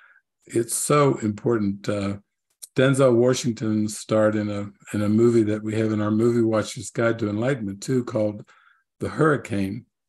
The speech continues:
where at one point, after he's tried and tried and tried to get out of prison, uh, and he has a group of young people working with him and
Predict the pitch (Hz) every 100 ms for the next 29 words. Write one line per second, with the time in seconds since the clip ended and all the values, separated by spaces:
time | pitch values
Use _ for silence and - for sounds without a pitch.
0 | _ _ - 104 120 123 120 120 113 113
1 | 139 135 139 143 135 120 117 117 123 107
2 | - 110 - 143 139 139 127 - 123 117
3 | 110 131 135 123 113 110 107 104 135 135
4 | 127 110 110 - _ _ _ _ _ 104
5 | 107 107 107 - 113 113 107 104 104 120
6 | 120 110 107 - _ - 110 107 120 127
7 | 127 120 110 110 123 - 117 113 110 113
8 | 110 107 101 101